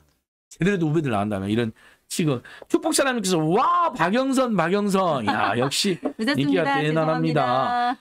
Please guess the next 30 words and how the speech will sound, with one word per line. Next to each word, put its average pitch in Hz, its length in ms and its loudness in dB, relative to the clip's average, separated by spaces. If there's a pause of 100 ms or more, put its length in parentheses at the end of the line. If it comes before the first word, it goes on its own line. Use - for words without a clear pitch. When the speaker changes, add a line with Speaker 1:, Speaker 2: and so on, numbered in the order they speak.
Speaker 1:
인사이트 214 420 0
티비에서도 226 400 2
"바이솔님, 226 540 2 (520)
윤종훈 262 380 2
꼭 349 160 2
당선해서 233 380 0
큰 262 160 0
일꾼 254 260 2
내어주세요." 147 680 0 (200)
바이솔님께서 202 480 0
"박영선 202 400 2
비례후보님 196 460 0
반갑습니다." 170 920 2
Speaker 2:
반갑습니다. 247 960 0
Speaker 1:
예. 123 500 0 (300)
자, 156 160 2
우리 170 200 0
정말, 175 260 -2 (420)
자, 156 240 2 (600)
윤종근 196 400 0
티비 190 340 0
계속 196 500 0 (360)
곧 240 320 0 (180)
오천구백구십 233 1120 0
명인데요. 233 500 2
육천 240 300 -2
명 240 100 0
꼭 226 100 0
만들어 214 300 0
주시고, 240 600 0